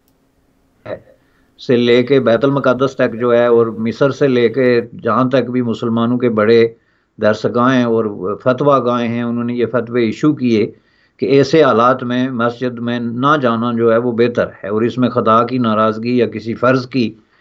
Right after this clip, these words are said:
अदम अदायगी या इस तरह का कोई इशू नहीं है, बल्कि ये एक इम्पॉर्टेंट है कि इंसानी जान से खेल के तो आप नमाज नहीं पढ़ सकते। लेकिन पाकिस्तान वाहिद मुल्क है इस पूरे ग्लोब पे कि जिसके अंदर मुल्ला जाके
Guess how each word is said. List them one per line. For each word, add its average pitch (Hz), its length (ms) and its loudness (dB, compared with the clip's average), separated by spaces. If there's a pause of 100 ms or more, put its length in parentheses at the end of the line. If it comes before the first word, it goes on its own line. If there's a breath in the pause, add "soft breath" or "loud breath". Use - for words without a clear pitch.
(180 soft breath)
अदम 123 400 2
अदायगी 117 520 0
या 120 40 0
इस 113 220 -6
तरह 123 160 0
का 120 120 -4
कोई 120 240 -4
इशू 107 220 -6
नहीं 123 260 -2
है, 156 80 2
बल्कि 123 300 0
ये 127 260 0
एक 131 140 -4
इम्पॉर्टेंट 147 680 0
है 113 140 -2
कि 120 120 -10
इंसानी 127 460 -6
जान 120 260 -4
से 123 140 -6
खेल 123 300 -2
के 120 300 -2 (420)
तो - 80 -2
आप 113 200 2
नमाज 117 360 2
नहीं 139 120 0
पढ़ 101 140 -6
सकते। - 340 -20 (680)
लेकिन 143 280 -2
पाकिस्तान 170 680 0
वाहिद 185 340 2
मुल्क 165 320 -4
है 156 140 0
इस - 80 -6
पूरे 139 340 -4
ग्लोब 131 420 0
पे 92 220 -10 (720)
कि 135 100 -2
जिसके 156 400 0
अंदर 151 360 2
मुल्ला 143 360 2
जाके 131 580 0